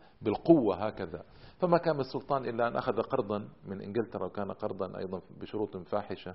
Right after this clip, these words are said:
ربوية، من أجل أن يوفي العشرة ملايين الأولى للإسبان حتى يخرجوا من تطوان، والعشرة ملايين الباقية أخذت بعد ذلك من موانئ المغرب. وهكذا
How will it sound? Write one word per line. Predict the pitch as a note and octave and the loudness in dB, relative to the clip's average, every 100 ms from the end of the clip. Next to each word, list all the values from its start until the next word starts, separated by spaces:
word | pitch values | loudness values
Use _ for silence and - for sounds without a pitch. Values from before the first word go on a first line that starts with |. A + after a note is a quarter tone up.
| - | -6
ربوية، | F2+ F2+ G2 B2+ D3+ F3 - - - - | -4 0 0 0 -4 -6 -12 -20 -20 -10
من | - | -4
أجل | B2+ B2 | -2 -2
أن | A#2+ G#2+ | -4 -2
يوفي | A#2 C#3+ - B2 C3 - | -2 -2 -2 -6 -4 -4
العشرة | A#2 A#2 - | -2 -2 -4
ملايين | G#2 A2 A2 | -4 -4 -6
الأولى | - B2+ B2+ D3 - - - - - | -2 0 0 -2 -6 -18 -20 -20 -10
للإسبان | G2 A2 A2 G#2 - A#2+ G#2+ | -2 0 0 -4 -4 -4 -4
حتى | F#2+ A2+ | -6 -4
يخرجوا | A#2 G#2 G2 | -4 -4 -4
من | F#2+ | -4
تطوان، | G2 - B2+ D3+ F3 - - - - | -4 -2 0 0 -2 -12 -20 -20 -8
والعشرة | - C#3 D#3 - C3+ C3 C#3 A#2 | 4 6 6 6 2 2 0 0
ملايين | B2 B2 | 0 2
الباقية | A2 A#2+ A2 - | 2 2 0 -2
أخذت | A#2 A2 A2 - - - - | -2 0 0 -4 -20 -20 -2
بعد | A2 G#2+ | 0 2
ذلك | G2+ A2+ G2+ G#2 | 2 0 0 -4
من | G2 G2+ | -6 -4
موانئ | G#2+ A2 G#2 - - - - - A2+ | 0 0 -2 -6 -12 -20 -20 -6 -2
المغرب. | G#2 A2 A#2 B2 B2+ - - - - | 0 2 4 4 4 -6 -20 -20 -10
وهكذا | A2 A2 B2 D3 D3 B2 A#2 B2 A#2 | -2 0 4 2 2 0 2 2 2